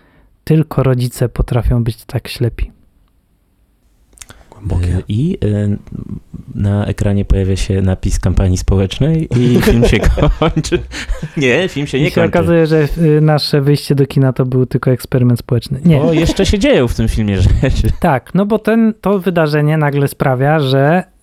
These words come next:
Speaker 1: y, zapominamy o wszystkim, co się wydarzyło do tej pory, że oni próbują dalej walczyć o swoją miłość.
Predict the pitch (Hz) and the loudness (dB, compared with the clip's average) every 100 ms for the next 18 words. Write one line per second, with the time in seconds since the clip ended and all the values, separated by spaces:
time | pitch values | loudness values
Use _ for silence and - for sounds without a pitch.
0 | 165 147 143 175 - 196 175 139 135 - | 0 2 2 0 2 2 4 4 2 0
1 | 143 - 123 - 127 123 123 120 123 127 | -4 -2 -4 -4 -4 0 0 2 2 2
2 | 127 127 135 127 123 123 143 156 143 151 | 2 0 0 0 0 2 2 2 2 4
3 | 165 156 156 143 139 147 143 139 139 131 | 2 2 2 2 4 4 2 2 2 2
4 | 135 135 139 139 - 139 131 131 123 127 | 0 0 -4 -6 -2 -2 2 2 2 2
5 | 160 - | -2 -6